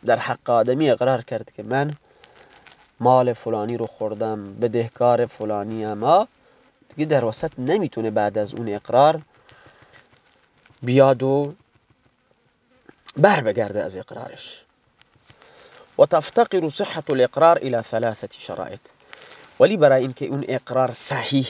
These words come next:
باشه، اعتبار داشته باشه، سه شرط نیاز هست. تفتقر صحة الاقرار الى ثلاثة شرائط. نیازمند هست صحیح بودن اقرار به سه شرط.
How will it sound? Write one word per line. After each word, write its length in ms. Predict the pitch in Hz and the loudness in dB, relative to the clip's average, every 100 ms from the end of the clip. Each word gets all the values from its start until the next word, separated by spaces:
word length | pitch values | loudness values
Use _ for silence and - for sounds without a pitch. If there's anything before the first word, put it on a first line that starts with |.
| 120 | 2
باشه، 540 | 123 117 - 175 208 - _ _ | 4 4 2 2 2 -4 _ _
اعتبار 480 | 151 135 127 120 117 | -2 2 0 2 0
داشته 400 | 107 107 - 117 | 0 -2 -2 -4
باشه، 300 | 113 - 180 - _ _ | -2 -2 -6 -8 _ _
سه 240 | - - | -16 -10
شرط 360 | 208 - 160 185 - - _ _ _ - _ - _ _ _ _ - _ _ - | -8 -6 -6 -8 -14 -20 _ _ _ -20 _ -20 _ _ _ _ -20 _ _ -4
نیاز 400 | 135 131 95 - | 4 4 4 -4
هست. 220 | - - | -16 -14
تفتقر 580 | - 127 - 180 - 135 | -6 -6 2 2 2 -4
صحة 360 | 117 170 - 131 - | -4 -6 -6 -10 -4
الاقرار 480 | 117 113 - 165 - | -2 -2 0 -2 0
الى 220 | 123 127 | 0 0
ثلاثة 580 | - 120 160 165 104 - | 0 0 0 -2 -8 -14
شرائط. 420 | - 92 90 98 - - - - _ | -10 -4 -4 -4 -8 -20 -20 -20 _
نیازمند 800 | 139 151 139 139 123 156 196 156 | 2 6 6 4 0 0 0 -2
هست 440 | 117 113 - _ _ _ _ _ | -6 -8 -12 _ _ _ _ _
صحیح 480 | - 131 139 123 113 | -2 -2 0 -4 -2
بودن 300 | 131 123 180 | 0 2 4
اقرار 600 | 202 190 - 170 170 185 | 4 2 0 2 4 4
به 140 | 156 | 2
سه 140 | 147 147 | -2 -2
شرط. 260 | - - | -10 -14